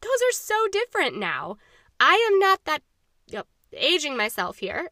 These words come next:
I am not the twenty-six-year-old girl that got pregnant. I'm now thirty-four, and I'm so different.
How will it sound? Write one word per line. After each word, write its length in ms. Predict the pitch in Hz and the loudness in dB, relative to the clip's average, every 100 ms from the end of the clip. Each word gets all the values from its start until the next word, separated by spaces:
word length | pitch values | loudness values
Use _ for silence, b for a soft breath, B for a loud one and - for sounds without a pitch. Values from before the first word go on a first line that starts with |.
| - | 2
I 120 | 262 | 4
am 220 | 302 311 320 | 4 2 4
not 220 | 311 - - | 4 4 -4
the 80 | |
twenty-six-year-old 880 | 294 294 269 - 202 - 196 180 180 | -8 -6 -6 -6 -8 -6 -6 -6 -8
girl 280 | 262 311 220 | -4 0 0
that 120 | 185 | -2
got 160 | 170 - | -8 -12
pregnant. 400 | - 415 233 - _ b b b b b b | -8 -6 -6 -12 _ b b b b b b
I'm 240 | 196 220 | 0 0
now 240 | 233 220 233 | -2 -2 -4
thirty-four, 880 | - 190 196 254 359 480 185 160 - - | -6 -8 -8 -10 -4 -2 -4 -8 -12 -8
and 760 | 233 226 220 214 214 208 208 _ _ _ _ _ _ _ _ _ - | -6 -6 -6 -8 -8 -8 -10 _ _ _ _ _ _ _ _ _ -2
I'm 140 | 381 | -2
so 320 | 427 - 403 | 0 0 0
different. 560 | 294 320 - 233 170 - | 2 -2 -4 -4 -6 -8